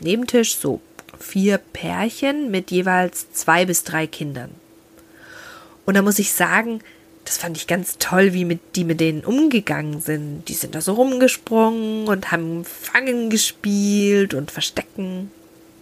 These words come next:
Einer hat sich dann unter unserem Tisch versteckt. Das war ganz lustig. Da hat er sich dann, als er hochkam,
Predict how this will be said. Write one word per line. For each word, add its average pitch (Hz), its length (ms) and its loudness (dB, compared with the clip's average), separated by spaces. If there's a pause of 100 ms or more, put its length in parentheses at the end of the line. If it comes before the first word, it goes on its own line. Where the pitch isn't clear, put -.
(1500)
Einer 294 500 4
hat 294 200 0
sich 285 180 0
dann 247 260 2
unter 240 460 0
unserem 190 320 0
Tisch - 220 -4
versteckt. - 560 -6 (380)
Das 185 160 0
war - 140 0
ganz 139 240 -4
lustig. 202 460 0 (480)
Da 190 160 4
hat 240 180 0
er 269 300 2
sich 262 260 0
dann, 226 440 -4
als 165 180 -10
er 170 120 -6
hochkam, 254 640 2